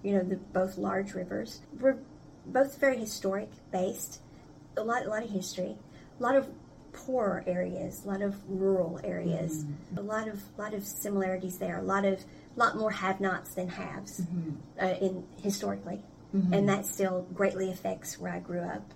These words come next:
Speaker 1: So there's so many similarities. The, when you look around, the trees, everything, and it looks very much the same. Rolling hills, all of that kind of stuff, at least the part that I'm in
Speaker 2: Mm-hmm.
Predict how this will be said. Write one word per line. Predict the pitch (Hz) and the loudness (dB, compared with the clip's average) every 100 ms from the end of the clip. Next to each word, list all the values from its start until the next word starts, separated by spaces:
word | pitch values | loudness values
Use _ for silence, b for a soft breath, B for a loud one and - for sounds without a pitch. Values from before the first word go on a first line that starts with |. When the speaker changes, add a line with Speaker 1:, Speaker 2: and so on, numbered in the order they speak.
| - | -12
Speaker 1:
So | - 285 | -6 -2
there's | 269 269 | -2 -2
so | 330 | 2
many | 311 277 | 2 2
similarities. | - 208 190 190 180 165 160 - B B - | -4 -4 0 0 0 -2 -4 -8 B B -2
The, | 196 196 165 202 - - - - | 2 2 0 -6 -14 -18 -20 -14
when | 185 233 | -4 -2
you | 240 | 2
look | 226 233 | 0 2
around, | 190 180 302 175 139 | 0 0 -2 -2 -4
the | |
trees, | - - 311 269 202 | -6 -2 -2 -2 0
everything, | 185 190 190 175 | 0 0 0 -2
and | 151 | 0
it | 175 - | 0 0
looks | 220 233 - - | 6 8 6 2
very | 196 185 | 0 0
much | 170 - - | -2 -6 -8
the | 180 | -8
same. | - - - - | -6 -6 -6 -2
Rolling | 196 202 202 202 | 2 4 2 -2
hills, | 202 196 - 214 - | -2 -2 -2 -6 -6
all | 190 | -4
of | 190 | -4
that | 185 - | -6 -10
kind | - 202 | -8 -8
of | |
stuff, | 208 185 | -6 -4
at | 190 | 0
least | 208 202 | 0 -2
the | 185 | -4
part | - 170 - | -4 -6 -4
that | 170 | -4
I'm | 165 135 | -4 -4
in | 131 190 | -4 -6
Speaker 2:
Mm-hmm. | - 170 160 | -2 -4 -4